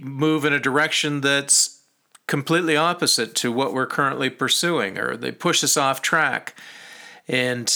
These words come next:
uh, or, or they send us down the proverbial rabbit hole, causing constructive doubt and questions, inevitably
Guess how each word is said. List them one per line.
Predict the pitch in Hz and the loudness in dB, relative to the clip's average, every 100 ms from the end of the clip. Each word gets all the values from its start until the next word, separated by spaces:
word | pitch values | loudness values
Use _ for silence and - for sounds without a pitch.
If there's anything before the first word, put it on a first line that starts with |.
| - | 2
uh, | 131 127 - | 2 2 2
or, | 160 143 185 | 2 4 2
or | 160 143 165 | 2 2 2
they | 151 | 2
send | - 165 170 | 2 2 2
us | 160 | 0
down | - 151 156 143 | 2 2 2 0
the | 139 139 135 - | 0 0 -2 -4
proverbial | 135 143 147 139 127 | 0 2 2 2 2
rabbit | 117 123 120 117 | 2 2 2 -2
hole, | - 110 98 110 _ - _ - | -4 -2 -2 -6 _ -20 _ -4
causing | 131 127 117 127 123 123 117 _ - | 0 2 2 0 -2 -8 -12 _ -10
constructive | - 123 - 113 - - | -4 -2 0 0 -2 -4
doubt | 160 165 156 143 - | 0 2 0 -2 -4
and | 113 107 104 | -4 -8 -8
questions, | - 180 - 131 98 - - - - - - _ - | -2 0 0 -4 -4 -6 -8 -16 -16 -18 -20 _ -4
inevitably | 190 220 175 147 131 127 131 | 0 2 2 0 0 0 0